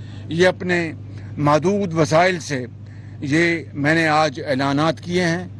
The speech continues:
अब अगले जो मराहिल आ रहे हैं, जिसमें हमने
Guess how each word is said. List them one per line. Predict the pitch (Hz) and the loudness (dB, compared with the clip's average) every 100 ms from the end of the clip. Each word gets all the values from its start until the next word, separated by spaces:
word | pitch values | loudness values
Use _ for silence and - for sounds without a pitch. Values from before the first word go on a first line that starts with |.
| - - - - | -14 -14 -14 -2
अब | 170 165 - | -2 -2 0
अगले | 185 214 240 | 0 2 2
जो | 208 | 2
मराहिल | 185 165 170 160 | 4 4 4 4
आ | 147 | 2
रहे | 143 143 | 2 0
हैं, | 151 135 131 - - - - - - | -2 -4 -6 -10 -14 -14 -12 -12 -6
जिसमें | 131 165 165 160 151 143 - - - - - | -2 -2 2 2 2 -4 -12 -14 -14 -14 -4
हमने | 151 165 165 151 | 0 2 0 -2